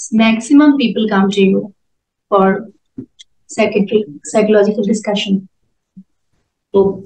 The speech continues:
Speaker 2: lot of people जो हम लोग देखते हैं, एक तो एडजस्टमेंट इश्यूज को लेकर के आते हैं, because, uh, thing is कि जैसे मैंने बोला कि हमारी, um, as we are changing in India, हम चीजें चेंज कर रहे हैं। पहले हम जॉइंट फैमिलीज में थे तो हमारे पास एक ऑटोमेटिक कोपिंग स्ट्रेटजीज था, मम्मी थी, सास थी,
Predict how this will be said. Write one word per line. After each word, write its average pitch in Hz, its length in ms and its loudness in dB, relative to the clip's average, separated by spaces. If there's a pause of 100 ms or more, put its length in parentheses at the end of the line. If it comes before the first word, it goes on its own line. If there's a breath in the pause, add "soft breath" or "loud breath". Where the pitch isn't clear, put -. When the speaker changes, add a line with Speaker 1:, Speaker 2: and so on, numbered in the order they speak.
(100)
Speaker 2:
lot 160 220 0
of 226 80 0
people 196 420 -4
जो 185 120 0
हम 170 240 0
लोग 170 200 -2
देखते 135 340 0
हैं, 156 240 2
एक 151 180 -4
तो 170 160 -2
एडजस्टमेंट 180 520 -2
इश्यूज 180 300 -4
को 180 120 -8
लेकर 165 300 -2
के 170 120 -6
आते 156 280 -6
हैं, 151 100 -12 (400)
because, 151 300 0 (500)
uh, - 60 -6
thing 170 260 2
is 175 80 2
कि 175 300 2
जैसे 156 280 0
मैंने 170 220 2
बोला 160 260 2
कि 165 140 -4
हमारी, 147 460 -2 (680)
um, 127 260 -2
as 131 360 -2
we 170 180 -2
are 175 200 0
changing 151 340 4
in 127 140 2
India, 135 140 4
हम 120 240 2
चीजें 147 220 0
चेंज 147 280 0
कर 110 100 -4
रहे - 120 -6
हैं। 127 80 -10
पहले 135 220 -2
हम 143 120 -4
जॉइंट 139 280 -2
फैमिलीज 143 420 -2
में 120 120 -2
थे 110 120 -2
तो 120 100 -10
हमारे 131 220 -4
पास 156 260 -4
एक 156 120 -4
ऑटोमेटिक 156 560 0
कोपिंग 151 280 -2
स्ट्रेटजीज 131 560 -4
था, 113 60 -6
मम्मी 131 320 0
थी, 123 260 -10
सास 117 360 -4
थी, 120 220 -2